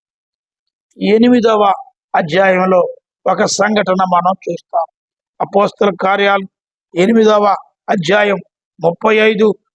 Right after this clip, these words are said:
ముప్పై ఆరు వచనాల్లో ఈ విధంగా వ్రాయబడింది. "అప్పుడు ఫిలిప్ నోరు తెరిచి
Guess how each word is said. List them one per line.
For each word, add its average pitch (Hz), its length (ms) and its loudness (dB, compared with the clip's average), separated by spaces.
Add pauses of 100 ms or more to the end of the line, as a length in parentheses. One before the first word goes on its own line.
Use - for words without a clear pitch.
(160)
ముప్పై 202 380 0
ఆరు 240 180 0
వచనాల్లో 196 760 0 (360)
ఈ 180 80 2
విధంగా 175 360 2
వ్రాయబడింది. 160 680 -2 (880)
"అప్పుడు 214 360 -2
ఫిలిప్ 233 500 -2
నోరు 233 240 2
తెరిచి 202 480 -2